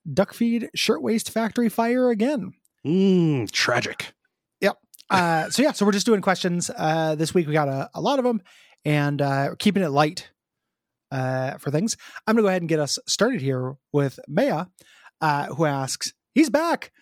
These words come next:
Speaker 1: George Miller's sexual genie is here to grant another wish. This time, Gary and Cole wished for a perfect game both of them could enjoy. Our toned genie <laughs> produces a management sim in which the player runs T S R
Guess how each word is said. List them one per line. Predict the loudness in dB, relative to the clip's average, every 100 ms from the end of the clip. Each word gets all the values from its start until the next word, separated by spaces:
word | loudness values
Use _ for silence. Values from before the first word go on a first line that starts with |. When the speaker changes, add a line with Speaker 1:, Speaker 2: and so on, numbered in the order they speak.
| _ _ _ _ _
Speaker 1:
George | 2 4 2
Miller's | 2 2 2 0
sexual | 2 2 2 2 2
genie | 2 2 2
is | 0 2
here | 2
to | 2
grant | 2 0
another | 2 2 2
wish. | 2 0 -2 -8 _ -20 -20 -20 -2
This | -2
time, | 2 0 0
Gary | 0 0 0
and | -2
Cole | 0 2 2
wished | -2 -2
for | -2 -4
a |
perfect | 0 0 0 -2
game | 0 0 -2 -4
both | 2 2 2
of | 0
them | -2 -2
could | -2
enjoy. | -2 0 0 2 -2 -6 _ -20 -20 -4
Our | 0
toned | 0 2 0 0 -2 -2
genie | 0 2 2 0
<laughs> |
produces | 0 0 0 0 0 0
a | -2 0
management | 0 0 0 -2 -4
sim | -2 -2 -2
in | -8 _ _ _ -2
which | 0
the | 0
player | 2 2 0
runs | 0 -2 -4
T | -2 -2
S | 0
R | 0 2 0